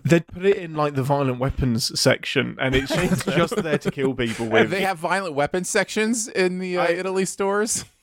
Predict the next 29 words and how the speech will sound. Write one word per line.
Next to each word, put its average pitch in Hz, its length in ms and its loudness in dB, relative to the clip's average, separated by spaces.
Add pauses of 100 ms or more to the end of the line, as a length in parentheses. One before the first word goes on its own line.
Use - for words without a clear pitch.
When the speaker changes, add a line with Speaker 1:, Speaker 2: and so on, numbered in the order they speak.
Speaker 1:
If - 160 -2
they 170 160 2
accidentally 185 580 -2
receive 151 320 0
a 151 60 0
shipment 147 460 0
of 139 200 -4
canned 135 340 0
goods, 120 360 0
then 139 120 0
yes, 127 280 0
they 135 140 -6
Speaker 3:
They'll 131 80 2
Speaker 1:
open 139 100 2
Speaker 3:
make 135 180 0
Speaker 1:
one 123 120 2
Speaker 3:
one. 120 80 2
Speaker 1:
up, 95 100 -6
especially. - 500 0
Speaker 3:
Yes, 90 100 0
yeah, - 60 4 (100)
Speaker 1:
Yeah. 87 180 -2 (400)
Speaker 3:
yeah. 151 120 4
Speaker 1:
Um, 156 160 -2 (100)
but 165 220 4
I 156 60 -8
just, - 400 -2
I 160 100 0
mean, 170 300 0